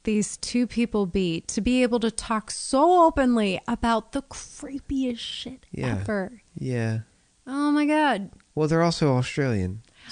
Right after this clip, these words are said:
Speaker 1: I'm just
Speaker 2: So I
Speaker 1: trying
Speaker 2: want,
Speaker 1: to
Speaker 2: I want in on those conversations. I want to hear them
Speaker 1: Oh,
Speaker 2: laughing
Speaker 1: that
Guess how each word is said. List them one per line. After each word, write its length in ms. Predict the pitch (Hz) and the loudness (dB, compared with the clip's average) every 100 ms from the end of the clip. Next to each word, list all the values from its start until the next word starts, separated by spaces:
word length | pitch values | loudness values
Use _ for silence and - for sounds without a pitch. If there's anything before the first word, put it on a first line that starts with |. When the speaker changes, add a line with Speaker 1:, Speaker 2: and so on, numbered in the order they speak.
| - | -6
Speaker 1:
I'm 140 | 302 | -2
just 180 | 320 403 | 0 0
Speaker 2:
So 120 | - | 4
I 20 | 143 | 8
Speaker 1:
trying 80 | 170 | 8
Speaker 2:
want, 140 | 185 | 8
Speaker 1:
to 40 | 175 | 6
Speaker 2:
I 40 | |
want 200 | 180 196 | 6 6
in 120 | 185 | 6
on 120 | 175 170 | 6 6
those 180 | 156 | 4
conversations. 800 | - 147 143 127 151 143 80 - - | 4 2 2 2 0 0 -6 -8 -4
I 40 | 127 | 0
want 100 | 127 | 0
to 40 | |
hear 460 | 123 139 123 104 101 _ _ _ _ _ _ - | 2 2 2 0 -2 _ _ _ _ _ _ -6
them 200 | 131 123 | 0 4
Speaker 1:
Oh, 60 | 127 | 6
Speaker 2:
laughing 100 | 131 | 6
Speaker 1:
that 160 | 127 | 6